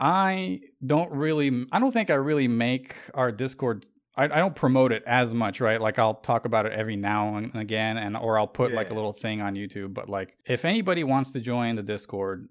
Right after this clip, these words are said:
Speaker 1: you can do, and do so. So if you're listening to this on YouTube, in the description, there's a link for our Discord.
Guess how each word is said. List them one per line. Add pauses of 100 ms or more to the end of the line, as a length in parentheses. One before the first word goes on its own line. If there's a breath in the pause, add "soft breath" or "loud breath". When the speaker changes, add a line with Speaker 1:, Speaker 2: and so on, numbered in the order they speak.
Speaker 1:
you
can
do,
and
do
so.
So
if
you're
listening
to
this (120)
on
YouTube, (100)
in
the
description,
there's
a
link
for
our
Discord.